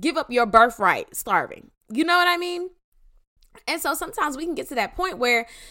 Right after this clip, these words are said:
we see our situation, and I'm not downplaying your situation 'cause your situation is real, but sometimes you forget how important it is to sit on that birthright. And as born again believers, we now have the inheritance of the kingdom of God.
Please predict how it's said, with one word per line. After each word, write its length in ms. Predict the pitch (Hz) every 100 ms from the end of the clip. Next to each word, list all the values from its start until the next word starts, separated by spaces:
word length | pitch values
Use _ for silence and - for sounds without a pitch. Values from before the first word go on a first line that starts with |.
| -
we 380 | 202 285 349 330
see 260 | 311 - 311
our 140 | 262
situation, 800 | 254 247 285 233 240 - 226 208 -
and 140 | 208
I'm 160 | 220 233
not 220 | 254 208
downplaying 400 | 202 220 226 208
your 100 | 196
situation 400 | 202 202 208 -
'cause 120 | -
your 80 | 180
situation 580 | 311 - 240 240 233 196
is 180 | 175
real, 440 | 175 214 247 156 - - - -
but 140 | 240
sometimes 580 | 277 370 427 330 277 208
you 140 | 262
forget 540 | 330 240 196 190 294 -
how 240 | 262 254
important 560 | 190 190 - 302 226 220
it 80 | 202
is 220 | 277 294
to 100 | -
sit 220 | - 269
on 120 | - 202
that 180 | 170
birthright. 460 | 170 170 - - - _ _ _ _ _ _ _ - - -
And 520 | 269 269 247 233 220 -
as 720 | 247 240 233 202 196 202 - - _ _ _
born 380 | 175 170 302 370
again 280 | 302 262 254
believers, 680 | 208 233 392 320 185 180 - - -
we 200 | 208 349
now 220 | 370 294
have 240 | 285 262 247
the 100 | -
inheritance 560 | 208 285 262 - 226
of 100 | 233
the 60 | 226
kingdom 320 | 302 269 190
of 120 | 170
God. 300 | 196 233 -